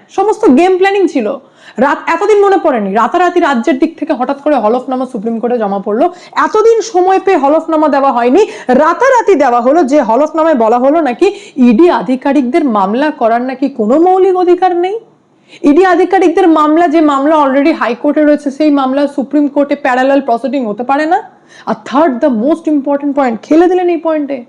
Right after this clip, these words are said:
খেলে দিলেন মমতা ব্যানার্জি। বললেন যে আমরা নাকি ইডি আধিকারিকের সাথে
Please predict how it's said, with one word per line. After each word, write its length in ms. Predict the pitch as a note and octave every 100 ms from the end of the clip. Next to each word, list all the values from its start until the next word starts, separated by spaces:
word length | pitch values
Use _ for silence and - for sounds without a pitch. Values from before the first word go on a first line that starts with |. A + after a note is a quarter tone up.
| _ _ _ _ _ _ _ _ _ -
খেলে 340 | - E4 A4
দিলেন 260 | A4 A#4 A4
মমতা 320 | G#4+ G#4+ G#4+
ব্যানার্জি। 800 | G#4 F#4+ D4 D#4+ D4 A#3 G3 F3
বললেন 640 | A3+ D4 E4 F#4 G4+ F#4
যে 240 | D#4+ E4+ G4 A#4 B4 - _ _ _ _ _ -
আমরা 420 | B3+ C#4 D4+ G4
নাকি 480 | F#4+ F4 F4+ F#4 D#4+
ইডি 200 | B3+ F#4
আধিকারিকের 800 | D#4+ C#4+ E4 F4 E4+ E4+ F#4 F#4
সাথে 400 | - C4+ C4+